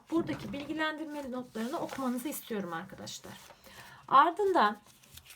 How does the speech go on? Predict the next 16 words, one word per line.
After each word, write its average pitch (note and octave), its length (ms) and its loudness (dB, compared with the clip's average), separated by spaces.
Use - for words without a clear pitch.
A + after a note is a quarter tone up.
arkada D4 460 2
benim D#4+ 260 0
bir - 40 -6
uygulamam D#4 680 0
var. A#3+ 260 0
Sayfa C4 420 0
seksen E4 500 -2
dokuz. F4 340 0
Lütfen D4+ 420 2
buradaki, D#4 640 0
e, A3+ 360 2
uygulama D4 500 -2
ödevlerini, A3 640 2
buradaki C#4 360 -6
çizimleri B3+ 560 -4
yazın. D4 320 0